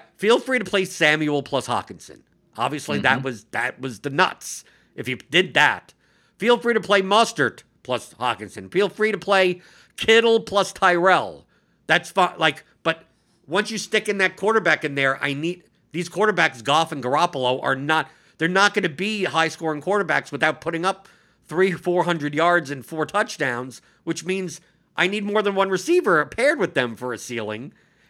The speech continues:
Speaker 1: and none of those constructions, because of the tight ends, work out that way. I'd rather just say, I'd just,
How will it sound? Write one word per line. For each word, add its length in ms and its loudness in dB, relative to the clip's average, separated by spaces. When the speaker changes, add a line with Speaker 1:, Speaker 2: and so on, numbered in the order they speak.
Speaker 1:
and 240 -2
none 180 4
of 60 -2
those 200 0
constructions, 600 -6
because 300 -6
of 60 -16
the 80 -6
tight 300 -6
ends, 420 -8
work 220 0
out 220 2
that 180 0
way. 120 -2
I'd 140 0
rather 320 2
just 420 -4
say, 300 0
I'd 460 -4
just, 220 -10